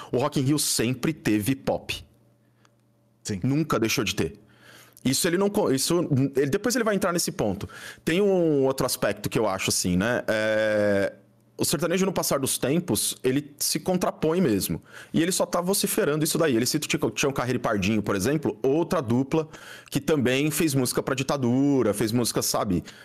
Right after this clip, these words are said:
Speaker 1: assim, falando do Brasil e tudo mais. Enfim, várias tretas.
Speaker 2: Bom, e vocês sabiam dessa relação do sertanejo com a ditadura? Aposto que não, né? Por isso vocês têm que seguir o Gui. Exclamação
Speaker 1: Aí,
Speaker 2: convidado, exclamação
Speaker 1: boa.
Speaker 2: Guilherme. Eu tô falando sério, gente, tô falando sério.
Speaker 1: É foda, e é uma relação bem promíscua, assim, eu
Speaker 2: É.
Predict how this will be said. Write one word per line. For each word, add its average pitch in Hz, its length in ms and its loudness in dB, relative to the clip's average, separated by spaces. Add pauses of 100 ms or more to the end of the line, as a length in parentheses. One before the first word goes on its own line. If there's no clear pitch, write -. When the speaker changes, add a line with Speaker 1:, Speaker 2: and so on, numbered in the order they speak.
(360)
Speaker 1:
assim, 101 380 0
falando 120 340 0
do 120 80 0
Brasil 117 680 2
e 104 40 2
tudo 117 220 0
mais. 113 640 0 (120)
Enfim, 104 300 0
várias 120 280 -2
tretas. - 420 -2 (100)
Speaker 2:
Bom, 147 260 0
e 143 120 0
vocês 156 180 0
sabiam 170 300 0
dessa 156 220 0
relação 127 260 0
do 127 80 -4
sertanejo 127 340 0
com - 80 0
a 113 40 0
ditadura? 127 380 0
Aposto 143 260 0
que 180 80 2
não, 139 180 2
né? 123 100 2
Por 120 120 -2
isso - 80 -6
vocês 131 140 0
têm 143 100 -2
que - 60 -8
seguir 131 180 0
o 147 60 0
Gui. 113 220 0 (120)
Exclamação 123 400 -2
Speaker 1:
Aí, 120 80 0
Speaker 2:
convidado, 123 280 2
exclamação 107 300 0
Speaker 1:
boa. 117 60 0
Speaker 2:
Guilherme. 104 280 0 (480)
Eu - 60 -10
tô 135 80 0
falando 160 240 0
sério, 202 260 2
gente, 113 220 -2
tô 117 60 0
falando 123 180 -2
sério. 117 260 -2 (380)
Speaker 1:
É 120 140 -2
foda, 123 420 2
e 113 60 2
é 120 40 4
uma 123 120 0
relação 127 340 0
bem 123 140 2
promíscua, 139 520 2
assim, - 260 -2
eu 151 80 2
Speaker 2:
É. 123 40 2